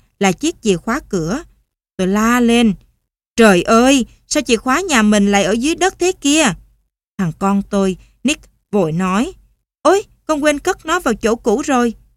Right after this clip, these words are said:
Thấy rõ là Nick không vui về chuyện này, nên tôi bảo với thằng bé rằng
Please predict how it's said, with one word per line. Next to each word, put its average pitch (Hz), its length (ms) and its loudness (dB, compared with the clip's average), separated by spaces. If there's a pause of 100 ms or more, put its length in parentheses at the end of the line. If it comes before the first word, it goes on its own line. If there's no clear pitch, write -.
(560)
Thấy 254 200 2
rõ 185 260 -4
là 220 140 -2
Nick 196 300 -6
không 254 220 -6
vui 277 240 -4
về 214 140 -4
chuyện 175 300 -4
này, 190 240 -2 (280)
nên 247 140 2
tôi 254 140 -2
bảo 196 220 -2
với 311 120 -8
thằng 190 260 -4
bé 214 180 -2
rằng 190 320 -4